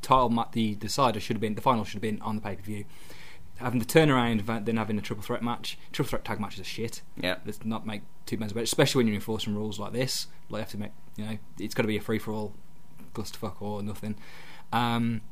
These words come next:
Speaker 1: and going from, okay, they defend against the number one and, well, the runners-up and the third place, like, a week after, it, that was W W E for me. It's like, you've gotta go around again. Don't do it. Just do, do the final, or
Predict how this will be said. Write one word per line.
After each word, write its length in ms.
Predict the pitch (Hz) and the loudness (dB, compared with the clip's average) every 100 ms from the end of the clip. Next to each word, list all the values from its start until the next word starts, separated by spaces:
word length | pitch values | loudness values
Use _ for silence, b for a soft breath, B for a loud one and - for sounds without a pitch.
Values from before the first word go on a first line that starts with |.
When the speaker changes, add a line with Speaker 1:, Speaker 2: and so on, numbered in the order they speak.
| - - - - - | -6 -8 -8 -6 2
Speaker 1:
and 160 | 123 117 | 4 8
going 220 | 131 123 | 8 6
from, 540 | - 127 120 117 113 | 6 6 6 6 4
okay, 500 | 110 - 107 104 101 101 | 2 0 0 0 0 -2
they 100 | 104 | -6
defend 380 | - - 110 107 | -4 0 0 2
against 340 | 107 104 - | 0 -4 -4
the 240 | 110 107 101 | -4 -2 -2
number 200 | 101 101 | -2 -2
one 260 | 104 101 | -2 -2
and, 260 | 101 101 104 | 0 0 -2
well, 120 | 107 | -4
the 80 | 117 | 0
runners-up 420 | 117 110 104 95 | 2 2 2 0
and 240 | 107 104 104 | 0 2 0
the 60 | |
third 240 | - 107 - | -2 -4 -2
place, 340 | 101 196 - B B - - - | -4 -2 -4 B B -8 -8 -8
like, 140 | 107 | -4
a 40 | 104 | -2
week 220 | 107 110 | -2 -2
after, 380 | 101 - 107 98 B B B | -4 -4 -4 -4 B B B
it, 120 | - - | -8 2
that 140 | 135 | 4
was 100 | - | 4
W 180 | 95 101 | -2 -2
W 200 | 107 104 | -4 -6
E 40 | 95 | -6
for 140 | - | -6
me. 240 | 104 104 98 | -6 -4 -6
It's 120 | - | -6
like, 100 | 101 | -6
you've 80 | 107 | 0
gotta 140 | 113 | 0
go 140 | 104 107 | 2 0
around 240 | 107 107 | 0 -2
again. 300 | 104 110 107 - B B - | 0 0 -2 -4 B B -2
Don't 180 | 147 120 | 2 4
do 120 | 131 | 4
it. 80 | 127 | 4
Just 140 | - | 4
do, 100 | 131 | 4
do 280 | 127 143 165 | 4 4 4
the 60 | 156 | 4
final, 360 | - 98 107 | 2 -2 -2
or 400 | 135 185 117 175 | 4 6 8 6